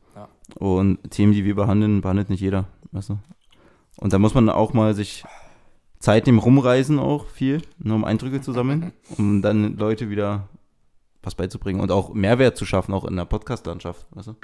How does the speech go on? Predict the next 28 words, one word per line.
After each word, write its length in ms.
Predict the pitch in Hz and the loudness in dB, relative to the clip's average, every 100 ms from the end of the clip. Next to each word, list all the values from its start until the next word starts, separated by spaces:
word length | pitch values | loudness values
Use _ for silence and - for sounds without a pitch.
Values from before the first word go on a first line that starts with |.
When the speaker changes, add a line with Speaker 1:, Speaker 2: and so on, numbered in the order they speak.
| - - - _ | -20 -20 -20 _
Speaker 1:
Qualität 440 | _ 123 190 190 185 | _ -14 -14 -12 -10
Speaker 2:
Also, 120 | 90 | -6
weißt 180 | 104 117 | -4 -4
du, 40 | |
ich 80 | 110 | 0
höre 100 | 113 | 2
mir 100 | 107 | 4
ja 80 | 107 | 4
die 60 | 117 | 4
Speaker 1:
immer 80 | 113 | 2
Speaker 2:
ersten 200 | 107 131 | 2 0
Speaker 1:
über 60 | |
Speaker 2:
zehn 220 | - 113 | 6 6
Speaker 1:
Quantität. 240 | 101 120 - | 8 6 6
Speaker 2:
Podcasts 240 | 113 - | 4 4
an, 220 | 113 107 | 0 2
die 60 | 113 | 4
da 240 | 113 113 110 - - | 4 4 2 -8 -6
in 100 | 110 | 0
Speaker 1:
Ja. 60 | 98 | 2
Speaker 2:
Charts 260 | 104 110 - | 4 2 2
sind, 100 | 110 | 0
ist 80 | |
doch 80 | 107 | 2
alles 200 | 110 113 | 0 0
das 20 | |
Gleiche. 320 | 117 117 120 113 - - - | 0 -2 -4 -8 -14 -20 -18
Speaker 1:
Es, 260 | 110 - | -16 -16